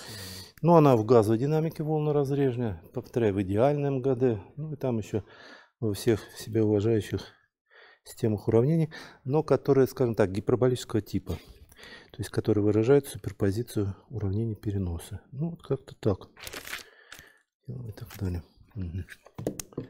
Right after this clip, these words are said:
Следующий вот какой вопрос возник. Так,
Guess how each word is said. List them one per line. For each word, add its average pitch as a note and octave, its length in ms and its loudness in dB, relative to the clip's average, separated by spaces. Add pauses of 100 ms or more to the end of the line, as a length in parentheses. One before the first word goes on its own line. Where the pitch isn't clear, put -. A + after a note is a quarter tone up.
(1600)
Следующий F#3+ 500 4
вот D#3+ 200 4
какой A#2+ 340 4 (140)
вопрос A#2+ 540 0 (400)
возник. G#2 560 0 (1600)
Так, - 440 -12